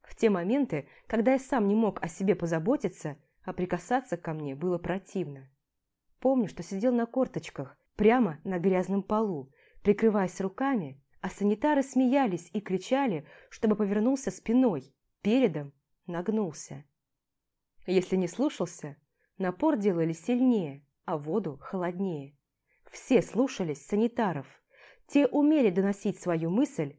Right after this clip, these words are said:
как никто другой. Не думаю, что доктора были в курсе подобного. Даже мой тогдашний врач,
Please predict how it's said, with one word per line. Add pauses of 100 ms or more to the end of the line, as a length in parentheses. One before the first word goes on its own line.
(140)
как
никто
другой. (800)
Не
думаю,
что
доктора
были
в
курсе
подобного. (420)
Даже
мой
тогдашний (120)
врач,